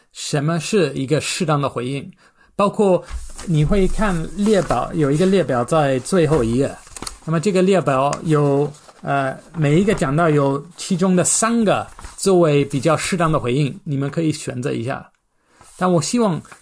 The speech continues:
当我们来看，我们会继续思考，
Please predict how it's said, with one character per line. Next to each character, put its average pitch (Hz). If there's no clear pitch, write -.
当 185
我 180
们 165
来 143
看， 160
我 147
们 151
会 160
继 202
续 190
思 185
考， 117